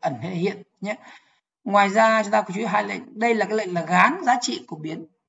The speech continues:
Mặc định khi chúng ta tạo ra một biến thì nó sẽ làm để cho hiện thị, hiển thị nhé, nó là, nó là, nó cho giá trị là không. Bây giờ chúng ta có thể gán. Tôi bấm lên, tôi chọn vào đây là N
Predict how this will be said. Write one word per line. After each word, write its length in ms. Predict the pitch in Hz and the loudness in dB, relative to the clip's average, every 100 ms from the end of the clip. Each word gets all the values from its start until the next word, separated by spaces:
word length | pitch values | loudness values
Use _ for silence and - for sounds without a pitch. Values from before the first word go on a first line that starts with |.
| _ _ _ _ _ _ _ _ _ - _ - | _ _ _ _ _ _ _ _ _ -20 _ 2
Mặc 160 | 233 247 | 4 6
định 160 | 269 | 2
khi 120 | 226 247 | 0 6
chúng 80 | |
ta 80 | 269 | 8
tạo 160 | 262 247 | 8 6
ra 120 | 247 | 6
một 100 | 220 | 4
biến 220 | 208 233 311 | 2 2 2
thì 60 | 220 | 0
nó 160 | 208 | 0
sẽ 120 | 208 | 0
làm 500 | 247 226 202 185 180 | 2 6 8 8 4
để 120 | 190 185 185 185 | 0 -2 -4 -10
cho 100 | - | -4
hiện 200 | 196 196 | -2 0
thị, 180 | 185 170 147 | 0 -2 0
hiển 120 | 180 | -2
thị 140 | 185 | 0
nhé, 140 | 180 233 | 2 0
nó 100 | 247 | 4
là, 120 | 208 | 4
nó 140 | 185 214 | 4 6
là, 240 | 196 180 185 - - | 6 4 2 -2 -4
nó 100 | 202 | -4
cho 120 | 190 | 4
giá 100 | 208 | 6
trị 120 | 214 | 6
là 120 | - 175 | 4 4
không. 280 | - 226 180 - _ _ _ _ _ - | 8 8 8 -6 _ _ _ _ _ -2
Bây 160 | 254 | 4
giờ 40 | 214 | 6
chúng 80 | 233 | 6
ta 60 | 226 | 4
có 60 | |
thể 80 | 220 | 4
gán. 300 | 165 170 233 - - _ _ _ _ _ | 6 8 6 2 -10 _ _ _ _ _
Tôi 140 | - 214 | 10 10
bấm 80 | |
lên, 160 | 247 240 - | 10 6 2
tôi 100 | - 220 | -4 6
chọn 300 | 233 202 196 | 6 6 2
vào 80 | 196 | 2
đây 100 | 208 | 4
là 240 | 196 202 | 6 4
N 120 | 202 | 8